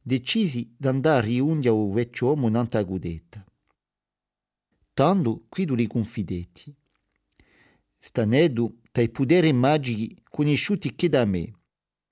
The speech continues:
L'omini grazia ni da ricchezza, puderi e immortalità. Prima di rifugiarmi in montagna,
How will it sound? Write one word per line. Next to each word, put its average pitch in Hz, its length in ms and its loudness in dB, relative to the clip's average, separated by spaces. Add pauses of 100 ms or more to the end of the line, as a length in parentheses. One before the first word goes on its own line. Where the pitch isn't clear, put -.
(340)
L'omini 131 500 4
grazia 127 440 2
ni 110 140 2
da 123 160 4
ricchezza, 120 840 0
puderi 123 760 2
e 143 100 0
immortalità. 113 840 -2 (1300)
Prima 143 340 2
di 104 120 0
rifugiarmi 143 680 0
in 120 60 0
montagna, 139 720 -2